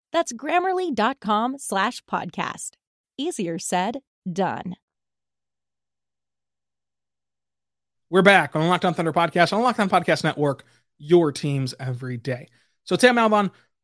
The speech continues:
Speaker 2: plays only eight minutes in this game against Golden State. Isaiah Roby only played eight minutes, and Gabriel Deck only played seven minutes. So Theo Maledon went from a guy who led the team in minutes last year, albeit with the weird, uh,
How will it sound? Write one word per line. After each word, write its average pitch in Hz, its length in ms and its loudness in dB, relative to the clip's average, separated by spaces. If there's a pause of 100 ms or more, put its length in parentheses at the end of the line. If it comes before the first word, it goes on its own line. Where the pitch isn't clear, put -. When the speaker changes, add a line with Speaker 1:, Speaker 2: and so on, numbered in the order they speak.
(120)
Speaker 2:
plays 190 360 4
only 196 340 2 (140)
eight 233 280 0
minutes 196 580 -2 (480)
in 165 120 0
this 170 200 -2
game 170 220 -2
against 147 180 -8
Golden 135 220 -8
State. - 340 -18 (1300)
Isaiah 156 340 2
Roby 185 400 2 (500)
only 156 220 0
played 139 200 -4
eight 131 140 -6
minutes, 156 280 -6
and 147 280 -4
Gabriel 170 300 0
Deck 151 280 0
only 147 140 -6
played 139 180 -8
seven 123 220 -10
minutes. - 260 -18 (300)
So - 100 -8
Theo 233 160 4
Maledon 220 240 2
went 175 120 -4
from 165 80 -4
a 147 40 -4
guy 156 300 -4
who 139 320 -2 (240)
led 170 320 0
the 196 60 -10
team 185 180 -4
in 165 60 -2
minutes 165 200 -4
last 160 240 -8
year, 160 200 -2
albeit 139 340 -4
with 123 140 -14
the 135 80 -10
weird, 135 380 -4 (380)
uh, 131 260 -14